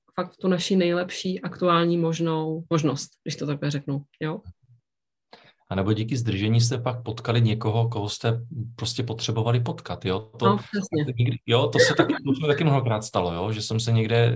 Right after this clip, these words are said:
Speaker 2: nějak, jsme se zasekli něco a pak jsme díky tomu potkali člověka, protože kdyby jsme tam přišli jakože včas, tak jsme prošli tou ulicí, ale ten člověk by šel až pět minut po nás, jo? Takže opravdu nikdy nevíte, eh, co přesně všechno je zatím.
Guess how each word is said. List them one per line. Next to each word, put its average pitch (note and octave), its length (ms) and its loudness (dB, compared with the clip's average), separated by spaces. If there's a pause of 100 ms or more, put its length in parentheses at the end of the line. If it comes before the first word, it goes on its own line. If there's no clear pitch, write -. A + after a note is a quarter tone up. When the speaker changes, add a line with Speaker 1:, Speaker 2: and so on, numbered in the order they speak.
Speaker 2:
nějak, A2+ 360 -2
jsme A2+ 140 -8
se A#2 120 -8
zasekli A#2+ 380 -4
něco A#2 260 0
a A2+ 60 -2
pak A#2+ 140 -2
jsme B2 160 -2
díky A2+ 220 0
tomu A2 340 0 (280)
potkali B2 320 -2
člověka, B2+ 240 -2
protože B2+ 380 2
kdyby C#3 180 2
jsme C#3+ 180 -2
tam C#3+ 120 2
přišli C#3 440 -4 (180)
jakože C3 300 0
včas, B2 320 0
tak A#2 140 -4 (260)
jsme B2 200 -2
prošli A#2+ 360 0
tou C#3+ 340 0
ulicí, B2 440 -2
ale B2 120 -2
ten B2+ 200 -4
člověk C3+ 320 -4
by C3 100 -4
šel D3 200 -2
až C3+ 100 -2
pět - 180 -6
minut D3+ 180 0
po D#3 80 0
nás, F2 340 -2
jo? E2+ 100 -8 (420)
Takže A#2 180 0
opravdu C3+ 320 0
nikdy C#3 240 0
nevíte, A#2+ 420 -4
eh, - 640 -8
co B2+ 160 0
přesně A#2+ 360 -2
všechno A#2+ 300 -2
je C3+ 80 0
zatím. G2+ 440 -4